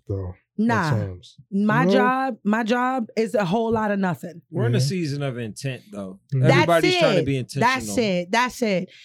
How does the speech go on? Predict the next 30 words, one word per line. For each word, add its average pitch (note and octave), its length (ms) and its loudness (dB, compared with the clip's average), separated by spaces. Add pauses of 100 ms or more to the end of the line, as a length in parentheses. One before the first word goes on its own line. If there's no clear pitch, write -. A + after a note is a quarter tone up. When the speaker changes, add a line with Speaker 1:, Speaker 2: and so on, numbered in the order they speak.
(220)
Speaker 2:
And G#3 520 -2 (120)
I've, A3+ 240 -2 (180)
like, G#3+ 380 -4 (240)
I A3+ 100 0
made B3 160 2
a A#3 60 -4
conscious C#4 500 -4
effort B3+ 560 -2
to D#4 200 0
be A#3 220 0
intentional B3 720 -4
Speaker 1:
Mm. A2+ 300 -6
Speaker 2:
with A3+ 220 2
my A#3+ 160 0
life D#4+ 360 -2
and G3 140 0
with F#3+ 100 -2
my, F#3+ 200 -2 (100)
my G3 240 0
decisions. F3+ 640 -2
So F#3 240 -2 (300)
for G#3+ 160 -2
this, D4 440 -2
the A3+ 160 -2
intention B3 640 0
was G#3 220 0
to - 100 -2
make G3+ 220 -2
a F3+ 60 -2
consistent F#3 720 -4